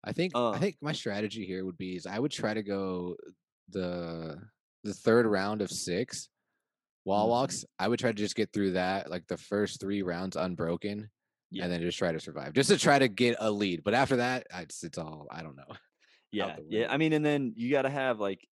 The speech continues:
Speaker 2: what, uh, you know, what are, what are your dubs feeling like that day?
Speaker 1: True.
Speaker 2: Um, you know, you should be able to, like, most athletes should be able to pop off thirty and sixty double unders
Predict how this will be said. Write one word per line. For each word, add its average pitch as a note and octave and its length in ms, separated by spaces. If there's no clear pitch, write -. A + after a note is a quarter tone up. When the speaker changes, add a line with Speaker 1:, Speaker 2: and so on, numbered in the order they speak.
Speaker 2:
what, G2+ 200
uh, - 40
you G2 220
know, F2+ 120
what G2 220
are, F#2+ 80
what G2+ 180
are G#2 40
your G2+ 60
dubs G2 280
feeling G2+ 280
like F#2 200
that F#2 180
day? F2 460
Speaker 1:
True. F#2 500
Speaker 2:
Um, E2 480
you G2 140
know, F2 180
you F#2+ 200
should G2+ 140
be G#2 100
able F#2+ 180
to, F2+ 80
like, F2 260
most B2 300
athletes G#2 340
should G2+ 120
be G2 60
able F#2+ 120
to F#2 80
pop F2+ 320
off F2 240
thirty F#2+ 260
and F2+ 120
sixty - 300
double F#2 300
unders F2+ 600